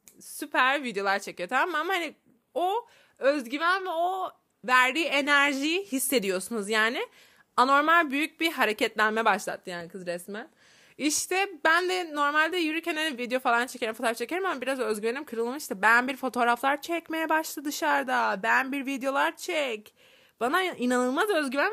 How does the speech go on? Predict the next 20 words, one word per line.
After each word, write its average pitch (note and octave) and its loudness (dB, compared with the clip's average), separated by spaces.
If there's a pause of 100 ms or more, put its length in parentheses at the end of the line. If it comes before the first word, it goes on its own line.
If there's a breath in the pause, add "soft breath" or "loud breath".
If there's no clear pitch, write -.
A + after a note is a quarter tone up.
(120)
verdi A#3+ -2
yani. G3 -6
"Teşekkürler A#3 -6
Sabrina G3 -8
Mother." F#3 -4
diyormuşum. G3 -12
<laughs> C4 -18 (1120 loud breath)
Yani C4 -6 (140)
bu C#4+ -6
etraftaki C4+ -4
şeyleri C#4 -2
gerçekten C4 -4
hayatıma G#3+ -6 (120)
o G#3 -8
şekilde F3 -12
entegre F#3+ -10
etmeye F3 -14
çalışıyorum A#3 -8
ve C#4 -8
bazen D#4+ -6